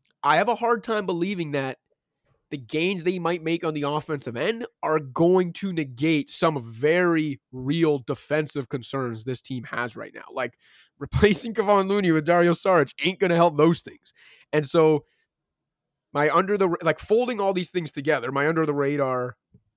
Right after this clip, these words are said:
observation is that it's not just like, "Oh, the Warriors are struggling." It's that the Warriors starters in particular have stunk it up together. And then this all gets to the final point of this point for me, which is that,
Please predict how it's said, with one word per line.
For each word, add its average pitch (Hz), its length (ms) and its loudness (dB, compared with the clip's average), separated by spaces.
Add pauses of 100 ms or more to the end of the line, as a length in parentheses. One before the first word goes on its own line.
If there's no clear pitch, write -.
(760)
observation 131 580 0
is 120 80 -6
that 120 260 -2
it's 151 220 -6
not 202 160 -2
just 185 140 -6
like, 165 120 -2
"Oh, 226 140 6
the 196 80 2
Warriors 170 340 2
are 139 60 -4
struggling." 156 380 -2
It's - 120 -8 (160)
that 156 140 -4
the 175 120 -6
Warriors 160 420 -2
starters 143 720 -2
in 139 200 -6
particular 117 720 -10 (260)
have 101 180 -4
stunk - 480 -6
it 123 100 -6
up 117 160 -4
together. - 360 -16 (420)
And 151 180 -2
then 151 140 0
this 151 220 0
all 208 240 4
gets 156 260 0
to - 80 -12
the 135 80 -8
final 240 400 -4
point 117 340 -8
of 113 160 -12
this 110 280 -12 (480)
point 131 420 -6 (160)
for - 160 -6
me, 123 300 -8 (240)
which 160 180 -4
is 156 120 -4
that, 151 360 2